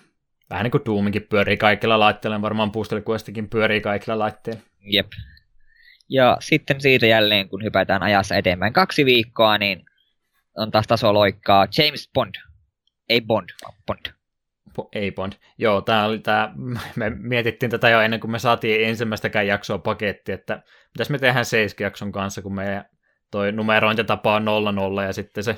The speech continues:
Speaker 1: yksi numero perää. Nämä ekat jaksot siitä to-, tosiaankin niin nolla nolla seitsemän mainio tilaisuus tehdä jostain James Bond-pelistä, mutta ei mulle tullut oikein mitään lisenssipeliä mieleen, niin otettiin nyt sitten tommonen vanhempi peli.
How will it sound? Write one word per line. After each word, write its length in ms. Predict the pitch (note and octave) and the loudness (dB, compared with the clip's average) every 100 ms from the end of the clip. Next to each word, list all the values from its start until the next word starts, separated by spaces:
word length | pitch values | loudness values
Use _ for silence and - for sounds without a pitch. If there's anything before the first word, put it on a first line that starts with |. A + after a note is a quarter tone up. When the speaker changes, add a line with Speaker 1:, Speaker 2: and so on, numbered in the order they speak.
| - _ _ _ _ _ | -8 _ _ _ _ _
Speaker 1:
yksi 300 | A2+ G2 - | -16 -14 -10
numero 300 | G2 G2 G2 | -8 -4 -4
perää. 400 | - G2+ G2+ G2+ - _ _ _ _ _ _ _ - F2+ F#2 - | -2 0 2 0 0 _ _ _ _ _ _ _ -18 -14 -14 -14
Nämä 260 | G2+ F#2 F#2+ | -8 -4 -2
ekat 320 | G2 G2 - | 0 -2 -2
jaksot 260 | G2+ - G#2 | -6 -10 -10
siitä 200 | G#2 - | -10 -6
to-, 240 | A2 G#2 | -10 -4
tosiaankin 480 | A#2+ A#2+ A#2+ A2+ A2+ | -2 2 2 0 -2
niin 120 | A2 | -2
nolla 240 | A2 A#2 | 0 0
nolla 200 | A2+ G#2+ | 0 0
seitsemän 460 | G#2+ A2+ G#2 A2+ G#2 | -2 -2 -4 -4 -4
mainio 360 | A2 A2 G#2+ G2 | -4 -4 -4 -6
tilaisuus 480 | A2 G2+ A2 G#2 - _ _ _ _ _ _ _ - | -4 -4 -4 -10 -16 _ _ _ _ _ _ _ -2
tehdä 400 | A#2+ A#2 G#2+ - | 2 4 2 0
jostain 420 | A#2 B2+ - A#2 A2 | -4 -4 -2 -4 0
James 280 | B2 A#2 - | -2 -2 -4
Bond-pelistä, 640 | A2+ G#2+ A#2+ A2+ G#2+ G#2 | -6 -4 -2 0 -2 -4
mutta 200 | G2+ - | -8 -8
ei 40 | |
mulle 160 | G#2+ G#2+ | -8 -8
tullut 300 | - G#2+ G#2 - | -8 -8 -8 -8
oikein 320 | G#2+ A2+ G#2 | -6 -4 -4
mitään 280 | G#2 A2 G#2+ | -2 -2 -2
lisenssipeliä 680 | A2 G#2+ G2 G#2+ G#2 G2+ | -2 -4 -6 -6 -4 -4
mieleen, 360 | A2 A2+ G#2 G2+ | -2 -2 -2 -2
niin 100 | G2 | -6
otettiin 420 | G2 G2 - G#2 | -8 -10 -8 -8
nyt 120 | G2 | -8
sitten 280 | G#2+ - G2+ | -12 -10 -8
tommonen 340 | G#2 G#2 G#2+ G2 _ _ _ _ - | -8 -6 -6 -8 _ _ _ _ -6
vanhempi 380 | G#2+ G#2 A2 G2 | -2 -2 -4 -8
peli. 380 | - G2 G2 | -6 -4 -4